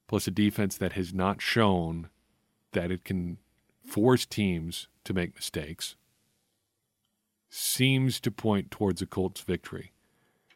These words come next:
Coupled with the problems it seems like the Packers could have on offense, this just seems like a Colts win for me.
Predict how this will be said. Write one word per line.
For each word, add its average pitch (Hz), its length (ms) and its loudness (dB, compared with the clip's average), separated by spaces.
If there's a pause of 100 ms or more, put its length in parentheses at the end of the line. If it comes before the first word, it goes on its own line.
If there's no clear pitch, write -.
(140)
Coupled 110 380 4
with 110 240 2
the 107 180 4
problems 101 520 2
it 90 120 -2
seems 95 260 0
like 95 140 0
the - 60 -8
Packers 95 440 -2
could 90 160 -2
have 95 300 0
on 90 180 0
offense, 101 560 0 (640)
this 107 200 6
just - 220 -2
seems 107 360 2
like 98 180 2
a 98 60 0
Colts 92 400 -2
win 95 280 4
for 90 120 -4
me. 85 280 -8